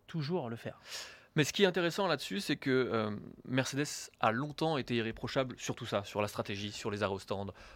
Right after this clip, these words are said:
Speaker 2: euh, sur l'exécution, et cetera. Euh, elle l'a été quand elle était, euh, l'incontestable, euh, meilleure écurie,
Speaker 1: Avec
Speaker 2: euh,
Speaker 1: le
Speaker 2: du
Speaker 1: duo,
Speaker 2: championnat.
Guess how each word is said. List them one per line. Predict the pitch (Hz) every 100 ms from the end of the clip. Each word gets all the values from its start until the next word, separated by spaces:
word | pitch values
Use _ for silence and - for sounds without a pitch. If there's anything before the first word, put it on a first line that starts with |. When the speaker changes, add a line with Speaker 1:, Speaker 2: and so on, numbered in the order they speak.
| -
Speaker 2:
euh, | 98 95
sur | - 107
l'exécution, | 101 104 107 - 110
et | 92
cetera. | - 95 95 _ - - - - - 117
Euh, | 107 104 101 95 98 98 - - - - _ -
elle | 127
l'a | 135
été | 135 202
quand | 147 -
elle | 120 110
était, | 101 131 139
euh, | 117 101
l'incontestable, | 104 110 104 - 117 120 107
euh, | 101 98 95 95 92
meilleure | 101 113 110 101
écurie, | - 107 101 104 104
Speaker 1:
Avec | 139 98 -
Speaker 2:
euh, | 139
Speaker 1:
le | 131
Speaker 2:
du |
Speaker 1:
duo, | 127
Speaker 2:
championnat. | 147 -